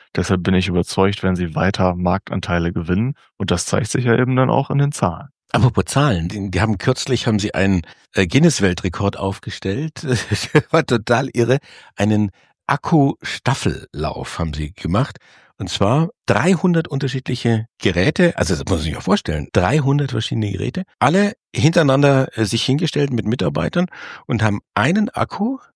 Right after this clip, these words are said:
Speaker 2: genommen, ins erste Gerät rein, angemacht, wieder raus, dann dem nächsten weitergegeben, der hat das Gleiche auch gemacht.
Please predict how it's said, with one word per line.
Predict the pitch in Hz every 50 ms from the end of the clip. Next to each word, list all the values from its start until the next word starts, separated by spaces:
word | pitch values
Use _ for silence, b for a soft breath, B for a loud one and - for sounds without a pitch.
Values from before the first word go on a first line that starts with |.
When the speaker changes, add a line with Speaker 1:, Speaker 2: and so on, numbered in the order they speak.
| _
Speaker 2:
genommen, | - 123 110 107 104 107 139 180 208 220 226 _ _ _ _
ins | - 143 -
erste | - 139 147 - - 151
Gerät | 135 117 120 123 117 107
rein, | 95 117 135 147 139 -
angemacht, | 110 120 139 151 190 170 160 165 156 - -
wieder | 127 117 113 104
raus, | 98 107 131 175 208 - -
dann | - 135 123 123 - _ -
dem | 120 113
nächsten | 113 135 180 - - - 131
weitergegeben, | 110 104 101 - 117 92 113 117 113 104
der | 107 110
hat | 120 117
das | 117 - -
Gleiche | - 117 110 107 - 104 101
auch | 104 113
gemacht. | - - 123 131 131